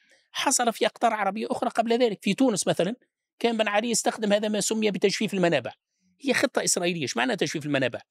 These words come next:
أنت لا يمكن أن تحاصر الظاهرة السياسية الإسلامية أو ما يسمونه بالإسلام السياسي إلا ما تجفف المنابع الدينية والثقافية، المساجد والكتب الدينية والتعليم الديني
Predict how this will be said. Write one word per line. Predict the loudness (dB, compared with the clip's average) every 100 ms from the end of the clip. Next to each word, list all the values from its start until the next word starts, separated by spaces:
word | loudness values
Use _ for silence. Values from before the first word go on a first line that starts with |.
| _ _ _ -8
أنت | 0
لا | 4
يمكن | 4 4 0 -2
أن | -4
تحاصر | -4 -2 -2 -2 -6
الظاهرة | -2 0 0 -2
السياسية | -2 -2 -2 -2
الإسلامية | -2 -2 0 0 -2 -6 _ _ _ -2
أو | 0
ما | 2 0
يسمونه | 0 0 2 2 0
بالإسلام | 0 0 0
السياسي | 0 2 2 0 -2 _ _ _ -2
إلا | -2 2 0
ما | 0
تجفف | 0 0 0 -2 -4
المنابع | -2 2 2 2 -2
الدينية | -6 -4 -2 0 2
والثقافية، | 2 -2 -2 -4 -6 -10 _ _ _ -4
المساجد | 0 2 2 0 -2 -4 -6
والكتب | -4 -4 -4 -4 -4
الدينية | -2 0 0 2 2 0
والتعليم | -2 -2 -2 -2 -2
الديني | -4 -2 0 2